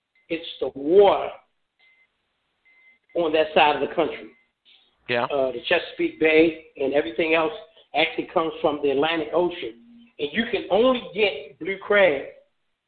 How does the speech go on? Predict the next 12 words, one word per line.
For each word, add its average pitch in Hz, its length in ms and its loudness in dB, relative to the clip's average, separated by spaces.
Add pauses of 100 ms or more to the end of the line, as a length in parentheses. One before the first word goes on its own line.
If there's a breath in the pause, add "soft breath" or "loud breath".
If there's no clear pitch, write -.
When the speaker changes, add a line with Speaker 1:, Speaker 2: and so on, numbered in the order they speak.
(200)
Speaker 1:
out 185 200 -2
of 165 160 0
the 156 60 0
Atlantic 147 340 -2
Ocean. - 340 -4
You 160 120 -8 (100)
can't 190 260 0
get 180 160 0
blue 170 180 -4
crab 151 240 0
nowhere 156 260 2
else. 147 120 -4